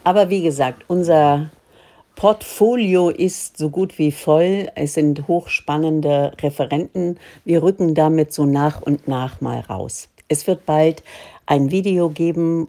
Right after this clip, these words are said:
wo Andreas und ich eine Ankündigung für diesen Kongress machen. Und dann erfahrt ihr auch ein bisschen mehr. Aber ein bisschen spannend muss es ja auch bleiben. So, wir fangen an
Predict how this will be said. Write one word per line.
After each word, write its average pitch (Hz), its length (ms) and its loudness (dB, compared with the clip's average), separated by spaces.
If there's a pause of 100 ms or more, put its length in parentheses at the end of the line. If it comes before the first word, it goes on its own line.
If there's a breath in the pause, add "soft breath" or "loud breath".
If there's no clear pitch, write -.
wo - 160 -4
Andreas 143 520 2
und 139 160 -4
ich - 220 -14
eine 131 240 -4
Ankündigung 135 800 0
für 175 240 0
diesen 151 380 -2
Kongress 127 500 -6
machen. 147 480 0 (380 loud breath)
Und 139 480 -4
dann 139 180 -4
erfahrt 135 400 -10
ihr - 240 -12
auch 127 240 -12
ein 135 160 -12
bisschen 127 280 -10
mehr. 127 160 -6
Aber 151 120 0
ein 143 140 0
bisschen 160 260 -6
spannend 139 480 -4
muss 143 220 -4
es - 160 -8
ja - 160 -8
auch - 140 -14
bleiben. 92 500 -14 (480 loud breath)
So, 285 180 0
wir 226 140 4
fangen 277 320 -2
an 262 180 -2